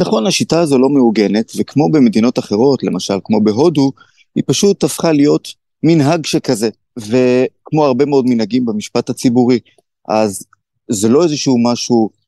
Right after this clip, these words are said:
שנקבע בחוק, אלא פשוט הנוהג הפך להיות כזה,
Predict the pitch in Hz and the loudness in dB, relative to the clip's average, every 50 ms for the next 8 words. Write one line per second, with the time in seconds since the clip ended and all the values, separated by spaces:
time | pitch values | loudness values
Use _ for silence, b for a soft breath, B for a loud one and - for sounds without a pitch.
0 | _ _ - - - - - 110 107 107 104 - _ - 98 92 90 - - - | _ _ -16 -14 -10 -2 0 2 2 2 0 -2 _ -8 -8 -8 -8 -8 -10 -6
1 | 95 107 104 87 85 - - - 110 117 160 170 - - _ _ _ _ _ _ | -4 -4 -4 -4 -6 -14 -10 -4 -2 0 0 -2 -4 -8 _ _ _ _ _ _
2 | - - 120 120 - - 127 - - 214 220 214 - - - - _ _ _ _ | -6 -4 -4 -2 -2 -4 -6 -4 -2 -2 -2 -2 -6 -8 -20 -20 _ _ _ _
3 | _ _ _ - 220 226 139 196 226 226 208 156 131 - - 156 - - 165 165 | _ _ _ -2 0 2 2 2 2 0 0 -2 -2 -2 -4 -4 -2 0 0 0
4 | 160 - - 160 147 139 202 208 202 | 0 -2 -2 -2 0 2 0 0 0